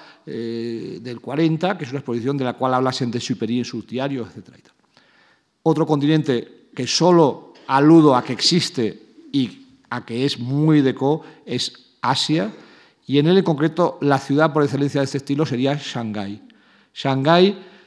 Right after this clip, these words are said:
la concepción internacional de Shanghái, el Bund, es un lugar donde hay edificios como estos, muy increíbles, con decoraciones in-, interiores muy increíbles. Este es otro mundo también tintinesco. ¿Os acordáis,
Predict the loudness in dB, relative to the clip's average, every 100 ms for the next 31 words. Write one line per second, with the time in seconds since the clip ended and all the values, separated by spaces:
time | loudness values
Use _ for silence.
0 | _ _ _ _ _ 0 0 2 0 0
1 | 0 0 0 0 -2 -4 -2 -2 -2 -4
2 | -8 -2 0 0 0 -6 -8 -6 -2 2
3 | 2 2 -4 -16 -20 _ _ -10 -2 -2
4 | -2 -2 0 2 2 0 -4 -6 -4 0
5 | 0 0 0 0 0 -4 -2 0 0 0
6 | 0 0 -2 -8 -10 -6 -2 -2 0 -2
7 | -2 -6 -10 -2 0 2 0 0 0 0
8 | 0 -2 -10 -20 _ -2 0 0 -2 0
9 | -2 -2 -6 -8 -6 -2 0 0 -2 -4
10 | -2 -2 -4 -6 -8 -8 -4 -2 -2 -4
11 | -4 -2 -2 -2 -4 -4 -4 -4 -6 -12
12 | -12 -12 -8 -2 -2 -2